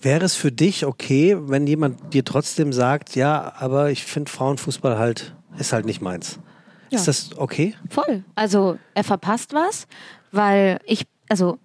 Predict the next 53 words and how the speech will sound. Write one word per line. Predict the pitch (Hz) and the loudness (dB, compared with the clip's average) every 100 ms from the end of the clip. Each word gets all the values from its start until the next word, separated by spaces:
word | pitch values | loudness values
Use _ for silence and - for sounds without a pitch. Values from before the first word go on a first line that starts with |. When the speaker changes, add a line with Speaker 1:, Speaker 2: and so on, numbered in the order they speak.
| - - - _ | -20 -20 -20 _
Speaker 2:
Fußball, | - - 311 - 285 269 | -14 0 0 2 0 2
die | 247 | 4
Definition | 226 262 247 - 269 | 2 2 0 0 -2
von | 269 233 | 0 -4
Fußball | - 285 330 247 | -2 -2 2 0
kann | - 233 | 0 0
ja | 220 | 2
jeder | 190 247 | 2 2
für | - 196 | 2 0
sich | 170 - | 0 0
auslegen, | 170 175 165 156 | -2 0 -2 -2
wie | 147 | -4
er | 127 | -2
möchte. | 131 131 - - _ | -4 -6 -8 -8 _
Und | - 180 | -12 -2
deshalb | 208 233 208 | -2 0 -2
liebe | 185 214 | 2 2
ich | 226 | 2
das | - - 269 | 0 -10 -6
auch, | - - | -6 -2
weil | 170 180 180 269 - - | 0 2 2 0 -14 0
jeder | 240 285 | 2 4
nimmt | 247 233 | 2 2
irgendwie | 214 220 190 | 0 0 2
das | 208 226 | 0 0
aus | 226 | -2
dem | 214 | -4
Fußball, | 196 226 - 196 | -2 -2 2 2
was | 185 | 2
er | 170 | 2
nehmen | 175 165 165 | 0 0 0
möchte. | 294 - 254 | 0 2 0
Der, | 214 180 87 - | 2 0 0 -2
der | - 180 | -2 0
eine | 196 208 | 2 2
ist | 185 | 0
damals | 196 180 180 | 0 0 -2
mit | 180 | 0
seinem | 185 175 | 0 0
Vater | - - 269 226 | -2 -2 0 2
halt | 208 | 2
einfach | - 208 214 | 2 0 0
immer | 233 208 | 0 -2
zu | - | 0
Eintracht | - 190 202 | -2 0 -2
Frankfurt | - 226 240 233 | -2 -4 0 0
gegangen | 208 208 202 | 0 0 0
und | 190 | 0
hat | 190 | 2
halt | 208 196 | 0 0
die | |
Männer | 190 208 226 | -2 0 2
geguckt. | 214 - 208 | 0 0 -2